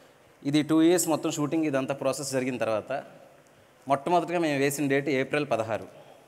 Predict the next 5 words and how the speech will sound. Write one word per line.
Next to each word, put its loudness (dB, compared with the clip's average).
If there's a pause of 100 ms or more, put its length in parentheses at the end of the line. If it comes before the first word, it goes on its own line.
(1400)
దాని 4
తర్వాత 4
ఇరవై 2
మూడు 0
అయింది. -4